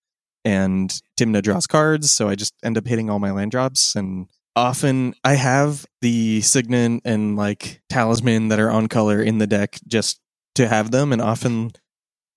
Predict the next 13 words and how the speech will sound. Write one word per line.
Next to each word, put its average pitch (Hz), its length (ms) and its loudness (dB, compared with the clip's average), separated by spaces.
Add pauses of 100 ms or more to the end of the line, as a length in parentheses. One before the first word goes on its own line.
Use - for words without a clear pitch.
(800)
they're 107 320 2 (140)
one 120 220 0
of 110 60 2
the 107 80 2
worst 107 220 0
things 107 240 -2
to 107 100 -4
do 101 160 -2
on 95 120 -8
turn 113 220 -2
<laughs> - 0 -
two. - 260 -2 (320)
Like, 143 280 2